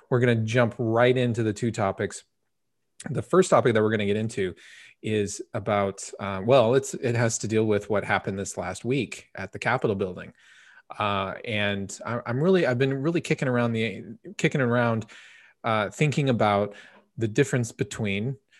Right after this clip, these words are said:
um, you know, standing up to your government versus sedition. So we're gonna get into that a little bit. And then the second topic is, and I think it segues, is particularly how we're gonna talk about it. We're gonna get into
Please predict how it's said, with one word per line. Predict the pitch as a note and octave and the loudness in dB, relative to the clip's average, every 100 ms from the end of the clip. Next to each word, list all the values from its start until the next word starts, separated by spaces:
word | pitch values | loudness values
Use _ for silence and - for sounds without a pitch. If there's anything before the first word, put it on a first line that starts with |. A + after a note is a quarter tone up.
| _ _ - - | _ _ -16 -8
um, | A2 G#2+ G#2 G2+ G2 F#2+ _ _ _ - | -4 -2 -2 -4 -8 -12 _ _ _ -8
you | A2 | -4
know, | G2+ | -4
standing | - - A#2 B2 | -4 0 0 2
up | A2+ | 0
to | A2+ | 0
your | C3 | 0
government | B2+ G#2 G2+ B2+ | 2 0 -2 -4
versus | - G#2 - D3 | -2 -2 -2 -6
sedition. | - F3 G#3+ - - | -2 2 2 0 -6
So | - | 0
we're | C3 | 4
gonna | C3+ C3+ | 4 4
get | C3 | 4
into | C#3 C3 | 4 4
that | A2 G2+ | 4 2
a | |
little | G2+ F#2+ | -2 -6
bit. | F#2 F#2+ - - - - | -4 -6 -6 -16 -20 -12
And | - A2+ | -4 0
then | A2+ A2 A2 | 2 0 -2
the | A2+ | -4
second | - G#3 G3 D#3+ | -2 -2 0 -2
topic | A#2+ G2+ A#2 A#2 - | 0 0 0 -6 -4
is, | A2+ G#2+ G#2+ | -2 0 0
and | G#2+ | -2
I | A2 | -2
think | D3+ C3 | -2 -4
it | - | -4
segues, | - C#3 C3+ A#2 F#2+ F#2+ | 0 2 4 4 0 -2
is | - _ | -10 _
particularly | - - E3 C#3 | -4 0 2 2
how | G#2+ A2+ | 2 2
we're | G#2 | 0
gonna | G2+ | -2
talk | F#2 G#2+ G#2+ | -4 -4 -4
about | G2 | -6
it. | F#2 - - - _ _ | -8 -10 -20 -20 _ _
We're | - A2 A2+ B2 | -8 -4 0 0
gonna | B2 A#2+ | 2 0
get | A2 A#2+ A#2 | 0 0 0
into | B2 A2+ A2+ A2 - A2+ | -4 -2 -4 -6 -4 -4